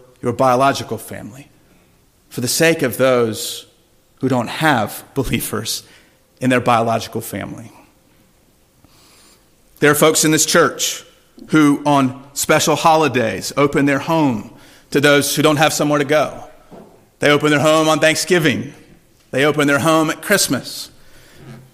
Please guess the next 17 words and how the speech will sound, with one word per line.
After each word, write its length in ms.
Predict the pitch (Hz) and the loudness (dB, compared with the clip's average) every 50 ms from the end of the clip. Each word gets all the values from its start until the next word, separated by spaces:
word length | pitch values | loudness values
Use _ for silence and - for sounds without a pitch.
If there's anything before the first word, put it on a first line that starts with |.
| _ - - _ _ _ _ - - | _ -20 -20 _ _ _ _ -20 -10
Some 200 | - - 165 208 | -4 0 2 2
of 80 | 220 196 | 4 4
you 80 | 185 | 4
even 320 | 165 151 160 147 151 139 127 | 2 2 2 2 2 2 2
open, 360 | 147 147 147 151 135 123 - | 2 0 2 2 0 0 2
open 280 | 143 143 151 151 135 127 | 2 0 2 2 2 2
your 140 | 127 123 95 | 2 0 2
home 300 | 147 147 139 139 135 - | 2 2 2 2 0 0
on 220 | 127 131 131 131 | -2 -2 -2 -2
the 120 | 131 127 | -2 -2
most 880 | 123 120 120 127 127 139 151 147 - - - - - - - - - - | -2 -2 0 0 0 0 0 0 -2 -4 -4 -6 -8 -14 -18 -20 -8 -2
sacred 800 | - - - - - 180 165 156 - 175 160 156 156 156 151 - - | 0 0 2 2 4 4 2 4 4 4 4 4 4 2 -4 -6 -4
family 460 | - - 139 139 139 139 135 135 127 | 0 2 4 4 4 4 4 2 0
holiday 400 | 110 131 131 123 127 120 117 113 | 2 2 2 2 2 2 0 -2
of 100 | 110 101 | -2 -4
the 80 | 104 107 | -6 -4
year, 360 | 110 127 - - - - | -4 -4 -4 -4 -8 -14